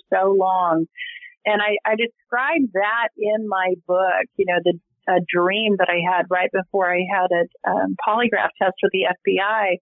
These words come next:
where I'm literally asking God in my dream, "How could I have forgotten so much for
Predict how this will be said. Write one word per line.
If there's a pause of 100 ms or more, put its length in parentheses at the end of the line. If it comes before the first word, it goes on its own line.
(460)
where (100)
I'm
literally
asking
God
in
my (120)
dream, (140)
"How
could
I
have
forgotten (100)
so
much (100)
for